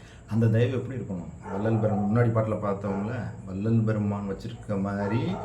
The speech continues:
அந்த கருணை, தயவு, அன்பு அந்த மாதிரி இருந்ததுன்னா நம்மளுக்கு நெற்றிக்கண் திறந்துரும். இன்னொரு விஷயம் உங்கள்கிட்ட நான் சொல்றேன். இந்த சுத்த ஞானி, இவங்க இங்க சொல்லியிருக்க மாதிரி உள்ள சுத்த ஞானி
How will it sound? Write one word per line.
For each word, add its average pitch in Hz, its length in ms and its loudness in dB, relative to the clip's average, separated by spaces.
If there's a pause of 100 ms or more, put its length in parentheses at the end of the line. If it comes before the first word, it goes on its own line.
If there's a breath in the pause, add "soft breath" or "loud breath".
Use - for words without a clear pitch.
(320 loud breath)
அந்த 101 200 0
கருணை, 98 600 -2
தயவு, 98 500 0
அன்பு 104 500 2 (600)
அந்த 110 260 4
மாதிரி 113 420 4
இருந்ததுன்னா 95 480 0 (640 loud breath)
நம்மளுக்கு 110 680 -2 (220)
நெற்றிக்கண் 110 440 0
திறந்துரும். 95 420 -2 (960)
இன்னொரு 110 720 2
விஷயம் 101 340 -2
உங்கள்கிட்ட 95 260 -2
நான் 95 140 -2
சொல்றேன். 92 440 -4 (1200)
இந்த 98 200 2
சுத்த 107 320 0
ஞானி, 107 500 2
இவங்க 104 340 0
இங்க 101 280 2
சொல்லியிருக்க 113 360 2
மாதிரி 113 220 2
உள்ள 101 140 0
சுத்த 104 260 -2
ஞானி 95 580 -2